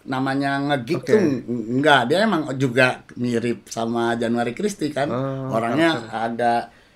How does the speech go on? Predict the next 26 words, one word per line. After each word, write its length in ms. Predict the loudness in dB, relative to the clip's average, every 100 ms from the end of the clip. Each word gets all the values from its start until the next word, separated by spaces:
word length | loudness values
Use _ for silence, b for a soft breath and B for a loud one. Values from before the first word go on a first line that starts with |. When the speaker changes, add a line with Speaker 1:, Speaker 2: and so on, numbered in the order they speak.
| b
Speaker 1:
introvert 540 | -6 0 0 2 0 0
untuk, 320 | -6 -8 -10
eh, 100 | -4 0 0 2
ah, 160 | 0
bukan 160 | 2 0
introvert, 400 | 0 0 0 -4
karakternya 600 | -4 -4 -4 -6 2 2
agak, 320 | 2 2 4 4 -2 -16 -4
kalau 220 | 0 2
nggak 200 | 4 4
yakin 280 | 2 2 0
mendingan 420 | 0 0 0 -2
dia 160 | -2 -2
nggak 220 | -2 -4
tampil 320 | -2 0 0
kan 160 | 2 0
gitu 220 | 0 0
kalau 100 | 0
Speaker 2:
Oke. 160 | 2 2
Speaker 1:
Chrisye. 240 | 2 -2
Jadi 240 | -2 -2 0
dia 220 | 4 4
harus 80 | 2
sempurna, 560 | -6 -4 -2 0 0
dia 140 | 0 0
perfek-, 420 | 0 -4 -10